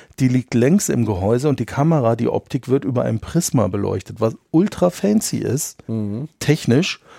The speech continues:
Speaker 1: Und das kommt auch in allen, ähm, Foto-Handy-Tests momentan auf Platz eins, auch bei Lowlight und nachts ist es das Telefon. Wenn ihr euch mit Android abfinden könnt und wollt fotografieren, dann müsst ihr euch ein Hu-, Huawei,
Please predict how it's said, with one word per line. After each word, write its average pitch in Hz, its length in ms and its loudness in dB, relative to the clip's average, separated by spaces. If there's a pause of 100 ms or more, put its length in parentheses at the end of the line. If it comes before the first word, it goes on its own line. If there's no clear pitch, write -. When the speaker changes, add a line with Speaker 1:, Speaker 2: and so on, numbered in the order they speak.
(120)
Speaker 1:
Und 139 260 0
das 135 120 2
kommt 175 280 2
auch - 180 0
in 143 160 2
allen, 180 800 2
ähm, 135 480 0
Foto-Handy-Tests 110 960 -2
momentan 123 400 -2
auf 113 160 -8
Platz - 240 -4
eins, 151 420 0
auch 123 140 -2
bei 110 180 -2
Lowlight 165 600 2
und 107 140 -4
nachts 123 480 -4 (500)
ist - 200 -2
es 113 220 -4
das 107 480 -2
Telefon. 123 720 2 (340)
Wenn 135 100 4
ihr 139 60 4
euch 131 100 0
mit 135 140 2
Android 117 400 0
abfinden 190 400 0
könnt 175 260 0
und 117 140 -4
wollt 117 140 0
fotografieren, 117 640 -2
dann 139 300 0
müsst 135 200 -2
ihr 135 40 0
euch 127 120 0
ein 113 120 0
Hu-, 147 260 -2 (420)
Huawei, 147 320 6